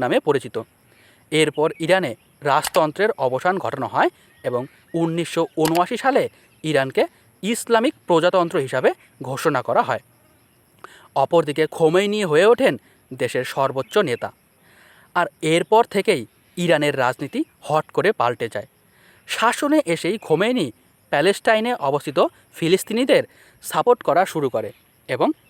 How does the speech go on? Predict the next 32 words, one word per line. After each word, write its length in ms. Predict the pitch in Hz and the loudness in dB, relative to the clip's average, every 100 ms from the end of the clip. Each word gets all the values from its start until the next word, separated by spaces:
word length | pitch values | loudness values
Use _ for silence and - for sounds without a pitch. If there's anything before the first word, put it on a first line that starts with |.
| _ | _
ইসরায়েলের 580 | 156 151 139 190 214 139 - _ _ _ 170 | -6 -4 2 2 4 -2 -4 _ _ _ 4
বিরোধিতা 380 | 190 170 160 135 | 4 4 0 0
করা 180 | 135 | 0
শুরু 240 | 269 160 127 | 0 -2 -4
করে। 220 | 113 110 - _ _ _ _ | -4 -8 -14 _ _ _ _
শুধু 180 | 165 175 | -2 0
তাই 280 | 139 160 202 | 2 0 0
নয়, 220 | 127 110 _ _ _ | -2 -6 _ _ _
তিনি 180 | 135 151 180 - | -2 -2 -2 -4
ইরান 280 | 165 196 240 | 2 2 2
থেকে 340 | 160 151 226 - | -4 -2 -2 -4
ইসরায়েল 460 | 165 170 170 208 202 | -6 -2 2 4 4
যাওয়া 220 | 147 147 | 4 2
সমস্ত 360 | 190 156 156 - | 0 -6 -6 -4
প্লেন 360 | 165 151 147 214 - _ - | -4 0 0 0 -4 _ -6
তথা 180 | - - | -2 0
পাসপোর্ট 540 | 160 190 - - 135 - _ 147 | 0 0 2 2 2 -2 _ -4
বন্ধ 340 | 139 139 147 | 2 2 2
করে 240 | - 139 120 | 0 2 0
দেন 140 | 110 110 _ _ _ - | -2 -8 _ _ _ -6
ও 80 | 127 117 170 | -4 -4 -6
ইসরায়েলের 560 | 180 196 220 170 180 | -4 2 4 4 2
বিরুদ্ধে 360 | 160 214 175 165 - _ - | 0 -2 -2 -6 -6 _ -6
নানা 220 | 135 131 - | -2 -2 2
কঠোর 320 | 143 143 220 | 2 4 2
সিদ্ধান্ত 480 | - 156 135 127 117 | 2 -4 -4 -4 -2
গ্রহণ 300 | 101 131 139 | 0 -2 -4
করে। 200 | 120 110 - _ _ _ _ _ | -4 -6 -8 _ _ _ _ _
ফলে 200 | 151 139 | -2 0
মুহূর্তের 480 | 143 151 220 262 254 | -2 2 2 4 2
মধ্যেই 360 | 226 175 208 214 - | 0 0 -2 -4 -6
ইরান 280 | 160 180 | 0 0